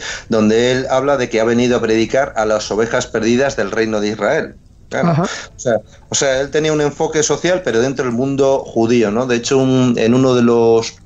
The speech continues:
Speaker 1: eh, de los capítulos del Nuevo Testamento, en uno de los versículos, se habla de que, bueno, se le pide ayuda para, eh, para curar a una mujer cananea, y él dice que ha venido a,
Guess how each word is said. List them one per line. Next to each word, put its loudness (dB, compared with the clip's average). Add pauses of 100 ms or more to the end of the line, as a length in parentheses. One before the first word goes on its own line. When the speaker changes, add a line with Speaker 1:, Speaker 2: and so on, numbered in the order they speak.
(1400)
Speaker 1:
eh, 2
de 0
los -6
capítulos -6
del 2
Nuevo 4
Testamento, 0
en -4
uno 2
de 2
los 2
versículos, -2
se -2
habla 2
de 0
que, 2
bueno, -2
se -8
le -6
pide -2
ayuda 2
para, 0 (540)
eh, 2
para -2
curar 0 (120)
a 0
una 0
mujer -2
cananea, -2
y 0
él 2
dice -2 (280)
que 0
ha 2
venido 0
a, 2